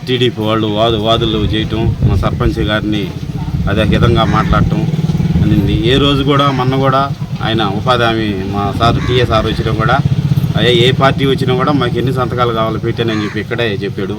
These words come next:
మీరు అభివృద్ధికి మేము సహకరిస్తాం, ఎప్పుడైనా కూడా మీకు ఎన్ని సంతకాలు కావాలో పెడతామన్నాడు. అదేవిధంగా నిన్న, ఆ, వాళ్ళందరూ టీడీపీ నాయకులు మాట్లాడటం, ఈరోజు కొడవలమల్లి కూడా ఈరోజు వాళ్ళు ఈరోజు గ్రా-, అది ఈరోజు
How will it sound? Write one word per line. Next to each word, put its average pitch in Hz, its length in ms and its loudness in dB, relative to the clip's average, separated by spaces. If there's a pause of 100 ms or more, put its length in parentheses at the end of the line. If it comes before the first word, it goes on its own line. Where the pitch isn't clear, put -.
మీరు 104 240 -4
అభివృద్ధికి 104 420 -6
మేము 98 300 -4 (600)
సహకరిస్తాం, 101 480 -4
ఎప్పుడైనా 101 440 -4
కూడా 95 260 -8 (420)
మీకు - 160 2
ఎన్ని 117 140 0
సంతకాలు 123 400 0
కావాలో 113 200 0
పెడతామన్నాడు. 101 720 -4 (680)
అదేవిధంగా 123 520 2
నిన్న, 113 500 0 (760)
ఆ, 98 400 -2
వాళ్ళందరూ 107 400 -4
టీడీపీ 113 420 -2
నాయకులు 107 340 0
మాట్లాడటం, 104 580 -2
ఈరోజు 113 640 -2 (100)
కొడవలమల్లి 110 440 -2
కూడా 107 340 -2
ఈరోజు 101 520 -4 (480)
వాళ్ళు 98 320 -4 (640)
ఈరోజు 101 560 -2
గ్రా-, 104 140 -2
అది 98 680 -2
ఈరోజు 101 480 -4